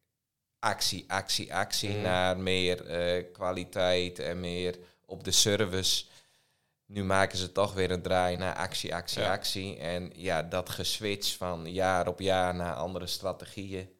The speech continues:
Speaker 1: is vaak niet heel goed voor een merk.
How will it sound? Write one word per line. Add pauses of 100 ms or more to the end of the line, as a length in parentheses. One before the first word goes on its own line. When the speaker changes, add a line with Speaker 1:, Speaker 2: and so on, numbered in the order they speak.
(420)
Speaker 1:
is
vaak
niet
heel
goed
voor
een
merk.